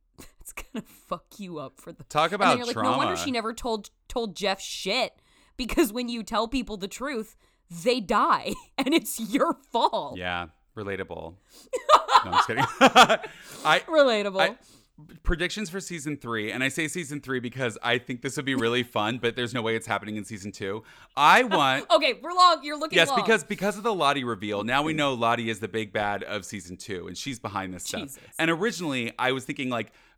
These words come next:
Speaker 2: uh, that what if, like, the baby grew up and was, like, causing some of this havoc?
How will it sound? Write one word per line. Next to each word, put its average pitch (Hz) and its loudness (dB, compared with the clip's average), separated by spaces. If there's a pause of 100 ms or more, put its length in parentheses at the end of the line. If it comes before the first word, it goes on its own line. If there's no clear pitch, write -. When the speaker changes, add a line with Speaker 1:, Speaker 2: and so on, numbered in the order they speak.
Speaker 2:
uh, 117 4 (100)
that 123 -6
what 135 -2
if, 151 -2
like, 160 -6
the 123 -6
baby 110 -6
grew 107 -6
up 98 -4
and 110 -6
was, 107 -8
like, 104 -6
causing 107 -4
some 113 -6
of 110 -8
this 101 -10
havoc? 107 -6